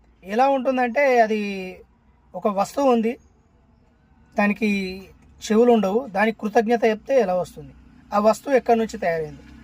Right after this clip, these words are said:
ఉదాహరణకి డబ్బే తీసుకుందాం. డబ్బు ఒక చెట్టు, ఒక చెట్టు నుంచి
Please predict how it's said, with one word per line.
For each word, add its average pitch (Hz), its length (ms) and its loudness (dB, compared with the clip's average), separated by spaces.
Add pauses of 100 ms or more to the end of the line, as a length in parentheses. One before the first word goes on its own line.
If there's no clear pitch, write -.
(220)
ఉదాహరణకి 254 440 4
డబ్బే 202 300 2
తీసుకుందాం. - 440 -8 (580)
డబ్బు 208 260 0
ఒక 240 160 4
చెట్టు, 226 320 -4
ఒక 214 360 0 (120)
చెట్టు 208 160 -8
నుంచి 226 320 -4